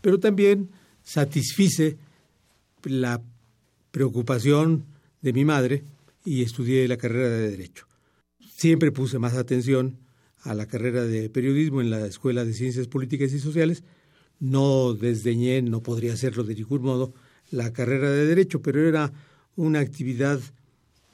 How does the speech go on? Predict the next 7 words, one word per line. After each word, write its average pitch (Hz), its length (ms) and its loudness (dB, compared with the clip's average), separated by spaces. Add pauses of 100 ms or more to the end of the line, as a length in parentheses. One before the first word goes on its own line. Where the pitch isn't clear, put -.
eh, 127 340 -4
digamos, 147 360 2
subsidiaria 135 1000 0 (340)
de 135 140 -4
mi 123 80 2
interés 127 300 0
principal. 120 520 -4